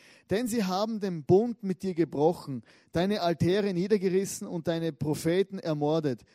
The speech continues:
Nur ich bin übrig geblieben. Ich allein und nun trachten sie mir auch nach dem Leben.“ Hey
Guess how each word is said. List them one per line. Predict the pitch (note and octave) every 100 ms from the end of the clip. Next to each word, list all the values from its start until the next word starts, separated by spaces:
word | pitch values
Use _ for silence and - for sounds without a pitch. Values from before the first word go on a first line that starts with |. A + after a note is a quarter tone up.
| -
Nur | D#3 G#3 A#3+ -
ich | G#3 -
bin | G3
übrig | F3+ F3+ E3+ -
geblieben. | D3+ C#3 C3+ B2+ A#2 _ _ _ _
Ich | - B3+ F3+ -
allein | F3+ E3+ F3 G3 G#3+ A3 _ _
und | D#3+ C#3
nun | D#3+ F#3+ G#3+ E3+
trachten | C#3+ E3+ - - E3+
sie | E3+
mir | D#3+ D#3
auch | B2+ D3 D3+
nach | D3+ C3
dem | C#3+ B2
Leben.“ | B2 B2+ A#2 G#2+ _ _ _ _ - - _ _ _ -
Hey | C#3+ F3